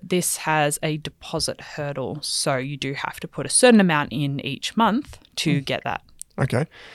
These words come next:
Speaker 2: And then in next, we have Australian Unity. Well, a lot of people probably don't know Australian Unity, the bank, uh, two point five percent per annum, up to five hundred thousand clams. But it also does come with a deposit hurdle. So
Speaker 1: Yep,
Speaker 2: you're
Speaker 1: of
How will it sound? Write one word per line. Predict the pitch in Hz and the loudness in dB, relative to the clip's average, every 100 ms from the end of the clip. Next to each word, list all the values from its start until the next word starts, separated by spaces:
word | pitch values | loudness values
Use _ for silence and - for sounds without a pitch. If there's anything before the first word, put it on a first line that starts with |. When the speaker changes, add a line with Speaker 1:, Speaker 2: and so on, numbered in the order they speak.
| - - | -16 2
Speaker 2:
And | 185 | 4
then | 214 - | 4 4
in | 214 220 208 - | 4 6 6 4
next, | 151 147 170 175 - | 4 6 6 6 6
we | |
have | 143 135 | 6 4
Australian | - - 170 165 147 | 2 4 6 6 6
Unity. | 135 170 156 123 123 | 6 6 4 2 0
Well, | 147 | -2
a | |
lot | 196 | -2
of | |
people | - 202 147 | -4 -2 -2
probably | - 156 139 | 0 0 2
don't | 123 110 | 2 0
know | 139 135 | 0 -2
Australian | - 165 156 | -2 -2 0
Unity, | 131 139 123 | 0 0 0
the | |
bank, | 104 135 139 - _ - - - - | 2 0 -2 -6 _ -20 -20 -20 -2
uh, | 127 | 2
two | 127 - | 4 4
point | 175 175 - | 4 2 4
five | 143 160 | 2 2
percent | - 139 | 0 -4
per | - 117 | -2 0
annum, | 117 165 - | 0 0 -2
up | 143 135 _ | 0 0 _
to | - 139 131 | -2 2 2
five | 123 123 120 117 | 2 4 4 4
hundred | 135 127 120 117 - - | -2 -4 0 -2 -4 0
thousand | 135 120 117 120 113 110 | 2 4 2 0 -2 -4
clams. | - 131 143 113 180 233 - - - - - _ - | -2 2 4 2 0 -4 -10 -18 -20 -20 -20 _ 0
But | 139 135 - | 0 0 -6
it | 147 135 | 2 4
also | 127 131 | 4 2
does | 120 127 120 - _ _ _ - | 4 4 4 0 _ _ _ 0
come | 131 127 | 2 4
with | 123 | 2
a | 120 | 0
deposit | - 120 120 - | 2 2 2 0
hurdle. | 123 175 254 254 - | 4 4 4 -2 -12
So | - 143 | 0 4
Speaker 1:
Yep, | 113 117 | 4 4
Speaker 2:
you're | - | 2
Speaker 1:
of | 156 - | 0 -4